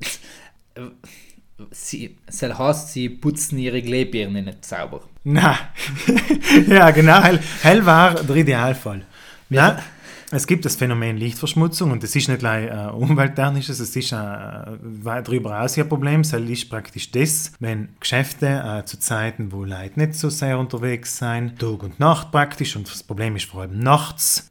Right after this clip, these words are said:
Speaker 2: die ganze Bude ausgeleuchtet haben, als ob sie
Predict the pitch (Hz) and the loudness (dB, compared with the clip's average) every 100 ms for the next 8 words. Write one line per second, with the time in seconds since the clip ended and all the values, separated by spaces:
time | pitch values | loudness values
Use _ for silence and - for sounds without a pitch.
0 | - 196 143 131 143 151 151 165 156 127 | -2 0 2 4 4 4 4 0 2 0
1 | 127 131 98 95 - - 107 110 - - | 0 0 -2 -6 -8 -6 -6 -6 -10 -6
2 | 127 131 131 151 156 - - - 175 - | 0 2 4 2 2 -4 -10 -2 0 0
3 | 135 123 _ _ - - 196 196 | -6 -8 _ _ -6 0 0 -2